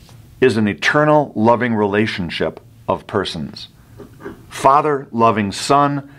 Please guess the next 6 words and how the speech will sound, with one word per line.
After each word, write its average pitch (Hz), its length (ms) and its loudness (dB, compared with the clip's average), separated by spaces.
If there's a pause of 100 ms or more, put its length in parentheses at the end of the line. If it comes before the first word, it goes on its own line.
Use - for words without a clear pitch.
Son 131 360 0
loving 107 320 -2
Spirit, 131 480 0 (160)
Spirit 139 360 4
loving 110 280 2
Father, 123 440 0